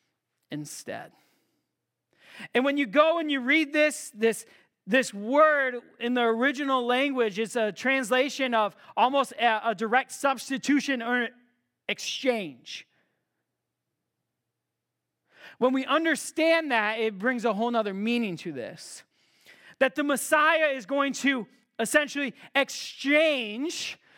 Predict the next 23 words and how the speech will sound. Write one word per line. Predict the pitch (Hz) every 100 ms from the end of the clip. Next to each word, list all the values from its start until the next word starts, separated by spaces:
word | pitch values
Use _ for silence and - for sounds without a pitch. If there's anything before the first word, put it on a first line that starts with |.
| -
a, | 247 247 226
a |
crown | 233 - 240 277 302 320 320
of | 277 208
beauty | 175 262 330 349 262 214 240 - - _
for | - 277 269 262 247
your | 202 247
ashes | 214 226 208 - 185
on | 170 165
your | 160
head. | 143 - - - _ _ _ _ _
That | 269 277
the | 320
Messiah | 302 - 330 330 330
will | 294 302
exchange, | 277 - - 339 320 277
he | 277
will | 294
substitute | 269 - 330 370 - - 330 - 254 233 311 339 - - _ - _
blessing | 196 254 294 359 - - 269 247
instead | 247 240 - 277 240
of | 226
mourning. | 196 214 240 214 170 123 -